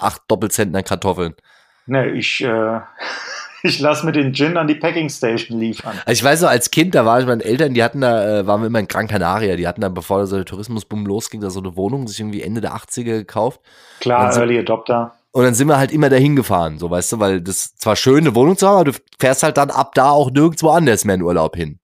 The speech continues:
Speaker 1: weißt du, so, das ist ja auch dann gesetzt. Auf jeden Fall hatten wir in diesem Komplex, wo das war, oben drüber, ähm, ein Schwabe, der da seine Wohnung hatte. Und der hat sich tatsächlich auf seinem Flug immer <laughs> wirklich einen Koffer voll mit Essen und wirklich alles von Kartoffeln über Marmelade <laughs>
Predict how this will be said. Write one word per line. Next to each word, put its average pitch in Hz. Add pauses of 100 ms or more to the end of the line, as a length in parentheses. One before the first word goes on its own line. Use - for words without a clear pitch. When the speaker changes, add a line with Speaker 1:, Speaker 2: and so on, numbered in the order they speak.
(100)
Speaker 1:
weißt 85
du, 107
so, 113
das 110
ist -
ja 127
auch 131
dann 92
gesetzt. 78 (400)
Auf 101
jeden 147
Fall 147
hatten 160
wir 170
in 143
diesem 117
Komplex, 120
wo 110
das 104
war, 110 (760)
oben 175
drüber, 160 (400)
ähm, 123 (260)
ein 120
Schwabe, 113
der 98
da 92
seine 90
Wohnung 87
hatte. 80
Und 92
der 120
hat 135
sich 131
tatsächlich 139
auf 92
seinem 95
Flug 131
immer 92 (100)
<laughs> -
wirklich 110
einen 95
Koffer 135
voll 101
mit 113
Essen 110
und 95
wirklich 107
alles 135
von 101
Kartoffeln 123
über 101
Marmelade 98
<laughs> 95